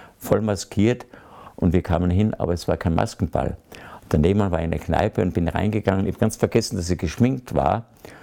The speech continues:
Und dem gesagt, wie sch-, gefragt, "Wie schaust denn du aus?" So in Hessen, ne? Und da hab ich so über mich gelacht und hab gemerkt, wir spielen permanent irgendeine Rolle. Und zur echten Rolle kommt man erst, wie ich's erlebt habe, wenn man im absoluten Bewusstsein ist.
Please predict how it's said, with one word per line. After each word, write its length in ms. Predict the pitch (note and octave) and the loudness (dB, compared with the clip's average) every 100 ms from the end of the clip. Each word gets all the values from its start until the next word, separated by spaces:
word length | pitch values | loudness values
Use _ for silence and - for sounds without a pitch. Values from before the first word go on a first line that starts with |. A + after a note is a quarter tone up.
| - - | -20 -2
Und 140 | E2 F2+ | 2 2
dem 100 | E2+ | 2
gesagt, 440 | F#2+ - F#2+ - | 0 0 -2 -2
wie 60 | F2 | -6
sch-, 420 | - - - - | -6 -10 -10 -6
gefragt, 340 | D2+ D#2+ F#2 | -2 0 0
"Wie 60 | F#2+ | -2
schaust 320 | F2 F#2 - | 0 -2 -2
denn 80 | - | 0
du 120 | G2+ | 2
aus?" 120 | D#2 | 2
So 80 | D#2 | 0
in 140 | C#2+ | 0
Hessen, 360 | D2 F#2+ - C2+ | 0 -2 0 0
ne? 160 | E2 G2+ - - - - - | 0 -4 -10 -20 -18 -10 -2
Und 140 | F#2 | 2
da 40 | |
hab 60 | F#2+ | 2
ich 80 | G2+ | 4
so 120 | C#3+ | 4
über 160 | C3+ A#2 | 4 4
mich 180 | A#2 | 2
gelacht 400 | - F#2+ F2+ - | 2 0 0 -2
und 100 | F#2+ | -2
hab 200 | F2+ - | 0 0
gemerkt, 400 | F#2 D#2 F2+ - - - - - - _ - | 0 2 0 -2 -12 -20 -20 -20 -20 _ 2
wir 360 | G2 G2+ - - _ _ - | 4 4 0 -8 _ _ -8
spielen 560 | - - A#2 A#2+ A#2 - | -8 2 2 4 0 0
permanent 680 | F#2+ G#2+ F#2 F2+ G#2 - - | 0 2 2 2 0 -4 -10
irgendeine 560 | - G2 G#2 - E2 C#2+ | -2 0 0 0 0 2
Rolle. 400 | D2+ D#2 A#2 C#3+ _ - - - - - | 2 4 2 0 _ -20 -18 -20 -20 -2
Und 240 | - F#2 | 0 0
zur 160 | - F2+ | 0 0
echten 300 | - A2 A#2+ | 0 -2 0
Rolle 280 | F2 F2+ F#2+ | 2 2 0
kommt 320 | - G2 G2+ | -2 -4 0
man 120 | G2 | 0
erst, 320 | F2+ F#2 G2 - | 0 0 -2 -2
wie 100 | G2 | -2
ich's 140 | - | 0
erlebt 360 | F2 F2 F2+ F2+ | 0 0 0 -2
habe, 280 | F2+ F#2 F2 | 0 0 0
wenn 180 | E2+ F2+ | 0 2
man 140 | F2+ | 0
im 160 | - D#2 | -2 -4
absoluten 560 | D#2 - F2+ E2+ F2 | -4 0 0 0 -2
Bewusstsein 500 | F#2 F#2 G#2+ - D2 | 0 0 0 -2 -4
ist. 380 | - - - | -2 -6 -6